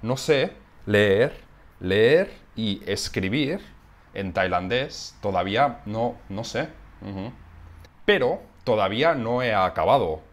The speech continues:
no he acabado de aprender tailandés. Y creo que el año que viene, en dos mil diecinueve, ya acabaré,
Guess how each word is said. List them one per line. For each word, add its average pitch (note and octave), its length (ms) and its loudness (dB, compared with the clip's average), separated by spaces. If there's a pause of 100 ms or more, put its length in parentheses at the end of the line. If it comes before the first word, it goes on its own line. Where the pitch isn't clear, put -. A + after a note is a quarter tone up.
(220)
no A#2+ 260 0
he D3+ 280 2 (180)
acabado A#2 600 0 (480)
de G#2 140 -2
aprender F#2 680 -2 (120)
tailandés. F#2 840 -4 (520)
Y C#3 140 -8
creo D3 500 -2 (260)
que A2 400 2
el F2+ 160 -6
año B2+ 220 -2
que A2 120 -6
viene, A#2+ 380 -2 (960)
en G2 200 -4
dos F2+ 280 -4
mil G#2 380 0 (920)
diecinueve, G#2 760 0 (800)
ya B2 360 0
acabaré, G2+ 640 0